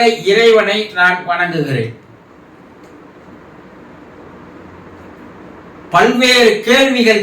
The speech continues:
கேட்டு WhatsApp மூலமாக, வாய்ஸ் மெசேஜ் மூலம் அனுப்புகிறீர்கள். நானும்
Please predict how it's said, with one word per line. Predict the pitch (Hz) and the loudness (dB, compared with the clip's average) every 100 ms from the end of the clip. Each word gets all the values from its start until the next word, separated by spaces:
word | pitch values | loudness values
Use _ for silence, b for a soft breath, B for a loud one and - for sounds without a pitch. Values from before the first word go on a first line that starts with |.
| 202 | -2
கேட்டு | 208 208 190 165 185 208 208 208 - - - - - - - - - - - - - - - - - - - - 151 | -2 -2 -4 -4 -2 -2 -4 -6 -14 -20 -20 -20 -20 -20 -20 -20 -20 -20 -20 -20 -20 -20 -20 -20 -20 -20 -20 -12 -2
WhatsApp | 185 226 226 214 - 180 | 0 0 0 -2 -2 -4
மூலமாக, | 180 170 160 151 165 180 196 196 196 - - - - 151 | -2 -2 -2 -2 -2 -2 -2 -2 -4 -14 -20 -20 -14 -4
வாய்ஸ் | 165 208 214 - 196 180 | 0 0 0 -4 -10 -8
மெசேஜ் | 165 180 175 160 156 | -8 -6 -6 -6 -6
மூலம் | 151 180 190 - 143 | -6 -8 -12 -10 -6
அனுப்புகிறீர்கள். | 165 156 147 139 131 117 113 98 - - - - - - - - - - - - - - - - - - - - - - - - - - - - - - - - - - - - 147 | -6 -6 -8 -6 -6 -8 -12 -16 -20 -20 -20 -20 -20 -20 -20 -20 -20 -20 -20 -20 -20 -20 -20 -20 -20 -20 -20 -20 -20 -20 -20 -20 -20 -20 -20 -20 -20 -20 -20 -20 -20 -20 -20 -8 0
நானும் | 196 247 254 254 269 | 2 4 2 0 -2